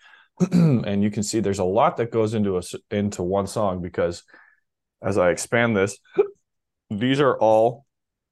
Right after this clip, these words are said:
separate instruments.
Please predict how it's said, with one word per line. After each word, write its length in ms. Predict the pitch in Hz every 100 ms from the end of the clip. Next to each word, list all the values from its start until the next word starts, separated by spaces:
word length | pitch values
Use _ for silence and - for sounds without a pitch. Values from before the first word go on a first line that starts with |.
| _ _ _ _ _ _ _
separate 720 | - - - 127 123 113 104 - _
instruments. 760 | 113 110 - 76 65 - -